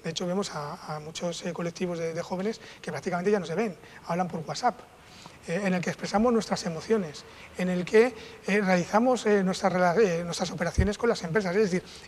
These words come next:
es un dominio en toda regla en el que lo que hacemos es tan real, tan real como los dominios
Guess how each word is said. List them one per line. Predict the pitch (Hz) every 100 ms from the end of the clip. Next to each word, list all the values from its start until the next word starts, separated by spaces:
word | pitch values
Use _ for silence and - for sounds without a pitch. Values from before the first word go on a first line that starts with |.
| -
es | 214
un | 269
dominio | 240 220 254
en | 226
toda | 196 220
regla | 196 247 233 254 - - -
en | - 175
el | 185
que | 180 226
lo | 220 180
que | 175
hacemos | - 226 226 -
es | -
tan | 190 175
real, | 180 190 247 320 - - - -
tan | 175 170
real | 170 180 269 - - -
como | - 185
los | 180 170
dominios | 170 185 190 190 -